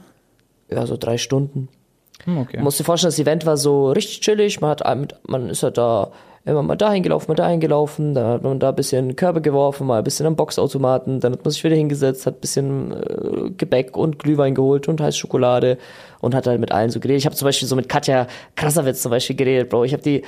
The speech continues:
Speaker 1: das erste Mal in echt gesehen nach all den Jahren, weißt du? Aber
Speaker 2: Ja, ja.
Speaker 1: ich kenn die ja auch schon seit, keine Ahnung wie lange, so von, also da, wo Marcel halt über sie Videos gemacht hat oder mit ihr.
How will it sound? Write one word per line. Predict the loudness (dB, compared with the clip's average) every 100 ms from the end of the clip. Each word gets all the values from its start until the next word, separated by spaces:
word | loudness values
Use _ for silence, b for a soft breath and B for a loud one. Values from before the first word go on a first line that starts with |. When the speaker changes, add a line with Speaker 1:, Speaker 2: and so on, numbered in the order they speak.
| B B
Speaker 1:
das |
erste | 0 0 0
Mal | 0
in |
echt | 0 0
gesehen | -2 0 0
nach | 0
all | 0 2
den | 2
Jahren, | 2 0 -4 -4
weißt | -2 0 0
du? | -2 B B
Aber | 2 2 2
Speaker 2:
Ja, | -2 -6
ja. | -10 -8
Speaker 1:
ich | -8 -2
kenn | 0 2
die |
ja | 4 4
auch | 2
schon | 0 0
seit, | 2 2 0 -2
keine | -2 2
Ahnung | 2 2
wie | 2
lange, | 0 2 0 -2
so | -4
von, | -4 -4 -4 -4
also | -6 -4
da, | 2 2
wo | 2
Marcel | 0 2 2
halt | 2 0
über | -2
sie | -2 0
Videos | 0 0
gemacht | -2 -6 -4
hat | -6
oder | -4
mit | -6 -4
ihr. | 0 0